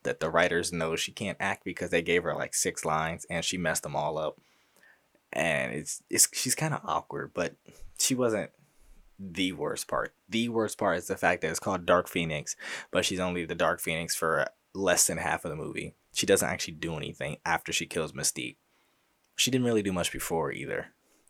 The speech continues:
N-, uh, you know, she got possessed or whatever by the Phoenix, which is true-ish, you know, it's canon. But,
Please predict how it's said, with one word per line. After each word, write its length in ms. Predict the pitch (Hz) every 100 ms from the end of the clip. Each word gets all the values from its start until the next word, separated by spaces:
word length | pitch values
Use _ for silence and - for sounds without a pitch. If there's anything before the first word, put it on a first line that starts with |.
| _ - - - _ _ -
N-, 180 | 90 80 - _ _ -
uh, 460 | 85 82 82 82 - _ - _ 107
you 80 |
know, 160 | 98 90
she 380 | - - - 107
got 280 | 101 90 -
possessed 520 | - 139 82 - 101
or 20 |
whatever 340 | 98 98 104
by 200 | 101 101
the 100 | 101
Phoenix, 340 | 92 110 110 -
which 160 | 160
is 140 | 147 -
true-ish, 840 | - 85 82 82 76 78 - -
you 40 | 90
know, 120 | 80
it's 100 | -
canon. 400 | - 87 85 87 - - - - -
But, 300 | 87 80